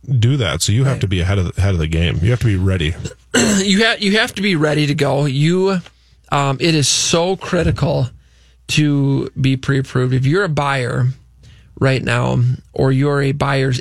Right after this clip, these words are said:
Speaker 2: agent, you're an agent working for, for buyers,
Speaker 1: Yeah.
Speaker 2: uh, working with buyers, um, you should not look at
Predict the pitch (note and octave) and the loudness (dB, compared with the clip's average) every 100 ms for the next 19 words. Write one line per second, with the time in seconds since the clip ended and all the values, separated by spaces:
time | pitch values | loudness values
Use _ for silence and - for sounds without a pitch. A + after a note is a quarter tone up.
0 | - B2 B2 B2 B2+ C3 - B2+ C3+ C3+ | -2 -2 -2 -2 -2 -2 0 0 0 0
1 | - C3 B2 B2 A#2+ C3 - _ - - | -2 -2 0 0 0 -4 -4 _ -16 -4
2 | C#3+ F#3+ - - C3+ D#3+ - - A2 F2 | -2 0 -2 -4 -2 -2 -4 -4 -2 -2
3 | - - B2 B2+ B2+ C3 C3 C3 B2 C#3 | -6 -4 0 2 0 0 0 0 0 -2
4 | - A3 B2+ - _ _ - - C#3+ C3+ | -4 -4 -6 -6 _ _ -8 -2 0 -2
5 | - - _ _ - D3+ C#3+ - C#3+ D#3 | -8 -20 _ _ -2 0 2 0 2 2
6 | F3 G3+ E3+ D#3+ - D3 | 0 -2 -4 -4 -4 -6